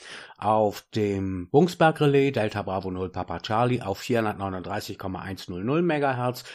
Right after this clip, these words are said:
sowie auf dem zwei Meter Relais in Schwerin D B null M V P auf einhundertfünfundvierzig Komma sechs fünf null Megahertz. Ihr hört den Nordostsee-Rundspruch, Ausgabe Nummer vierhundertachtundneunzig für die siebte Kalenderwoche zweitausendvierundzwanzig.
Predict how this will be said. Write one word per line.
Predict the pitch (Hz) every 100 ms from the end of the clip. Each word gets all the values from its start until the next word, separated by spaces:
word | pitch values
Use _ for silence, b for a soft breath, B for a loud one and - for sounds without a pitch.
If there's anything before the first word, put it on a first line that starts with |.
| B
sowie | - 220 208
auf | 147
dem | 147
zwei | 127 -
Meter | 113 110 98
Relais | 98 98 90
in | 90
Schwerin | - 87 87 151 180 175
D | 117
B | 110
null | 101 98
M | -
V | 98 90 82
P | 117 127 127 B
auf | - 185 185
einhundertfünfundvierzig | 127 127 120 120 170 160 139 - 101 - 104 B B
Komma | - 143 131
sechs | 98 - -
fünf | 135 135 - -
null | 92 104
Megahertz. | 95 87 82 78 78 82 -
Ihr | 202 214
hört | 156 156 - B -
den | 120 117 B -
Nordostsee-Rundspruch, | 147 147 - 117 95 87 - - - -
Ausgabe | 202 208 175 160
Nummer | 147 131 123
vierhundertachtundneunzig | 131 120 117 - 98 - 92 101 120 120 120 - B B
für | 214
die | 185
siebte | 135 127 123 117
Kalenderwoche | 107 101 92 92 90 87 95
zweitausendvierundzwanzig. | - 95 92 101 92 92 90 82 104 87 85 104 135 143 135